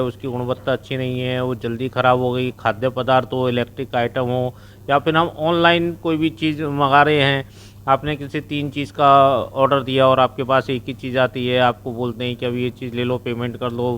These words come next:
बाद में आप फिर, अ, वापस कर देना।" तो ये सब जो छेतरपिंडी आज बाज़ार में हो रही है, क्योंकि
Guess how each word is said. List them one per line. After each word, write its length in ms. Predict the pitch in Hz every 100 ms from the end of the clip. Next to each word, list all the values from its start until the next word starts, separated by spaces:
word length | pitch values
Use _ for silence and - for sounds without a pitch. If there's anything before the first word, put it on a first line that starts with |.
| 104
बाद 200 | 110 107
में 120 | 123
आप 160 | 120 -
फिर, 100 | 113
अ, 640 | 107 - - - - 135 127 127 127 110 90
वापस 340 | 120 123 135 -
कर 200 | 135 123
देना।" 220 | 135 143
तो 100 | 139
ये 160 | 151 156
सब 180 | 170 151
जो 120 | 165 160
छेतरपिंडी 720 | - 135 160 151 156 156 156 151
आज 180 | 135 127
बाज़ार 260 | 127 127 123
में 140 | 131
हो 180 | 113 123
रही 200 | 123 120
है, 200 | 120 123
क्योंकि 340 | - 135 127